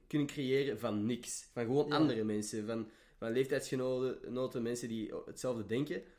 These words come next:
Speaker 1: En nu gaan inderdaad de grote bedrijven zien van, ah, op YouTube is ook geld te verdienen. Boom.
Speaker 2: Ja, ja.
Speaker 1: Eh, content posten aan een,
Speaker 2: Maar
Speaker 1: aan een
Speaker 2: niet,
Speaker 1: snelheid
Speaker 2: niet
Speaker 1: dat wij niet kunnen.
Speaker 2: Ja.
Speaker 1: Want alle late late shows, die doen inderdaad,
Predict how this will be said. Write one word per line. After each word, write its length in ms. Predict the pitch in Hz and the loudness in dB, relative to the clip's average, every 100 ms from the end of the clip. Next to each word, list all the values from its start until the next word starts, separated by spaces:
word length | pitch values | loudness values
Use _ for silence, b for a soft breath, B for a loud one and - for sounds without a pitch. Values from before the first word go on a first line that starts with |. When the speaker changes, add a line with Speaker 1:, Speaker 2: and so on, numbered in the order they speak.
| b b | b b
Speaker 1:
En 180 | 127 120 | -4 0
nu 220 | 123 170 | 2 2
gaan 240 | 160 151 131 | 4 4 4
inderdaad 680 | 120 104 107 139 - - - | 0 0 0 0 -2 -10 -10
de 120 | 110 | -10
grote 320 | 104 113 131 113 | -4 -2 -2 -4
bedrijven 520 | 104 101 101 127 127 | -8 -4 -2 -2 -2
zien 280 | 107 117 135 | -2 -2 0
van, 140 | 120 | -2
ah, 320 | 170 220 190 | -2 -2 -2
op 100 | 113 | -4
YouTube 300 | 127 123 - | -4 -4 -4
is 80 | 104 | -2
ook 160 | 156 - | -2 0
geld 180 | 110 | -2
te 80 | 107 | -2
verdienen. 460 | 98 101 101 95 87 b b b | -6 -4 -4 -4 -10 b b b
Boom. 560 | - 92 143 156 113 - - | -20 0 6 6 6 -2 -10
Speaker 2:
Ja, 180 | 139 135 | -6 -2
ja. 240 | 123 120 | 2 2
Speaker 1:
Eh, 60 | 117 - | 2 2
content 500 | 160 160 165 151 - | 4 4 4 2 4
posten 360 | 151 160 - | 4 4 2
aan 120 | - 139 | 2 2
een, 60 | |
Speaker 2:
Maar 80 | 131 | 6
Speaker 1:
aan 60 | 180 | 8
een 60 | |
Speaker 2:
niet, 60 | 233 220 | 8 10
Speaker 1:
snelheid 280 | 185 - | 12 12
Speaker 2:
niet 80 | - | 8
Speaker 1:
dat 100 | 160 | 6
wij 160 | 135 156 | 6 8
niet 280 | 123 135 - | 6 4 2
kunnen. 340 | 208 190 110 - 160 | 4 4 4 0 0
Speaker 2:
Ja. 140 | 165 | 4
Speaker 1:
Want 120 | 185 170 | 4 6
alle 200 | 190 170 | 6 8
late 280 | 151 147 127 | 6 6 6
late 160 | 156 | 4
shows, 400 | 160 190 190 208 | 4 4 6 4
die 180 | 135 127 | 2 0
doen 160 | 117 127 | 2 2
inderdaad, 520 | 123 113 113 160 | 2 2 2 0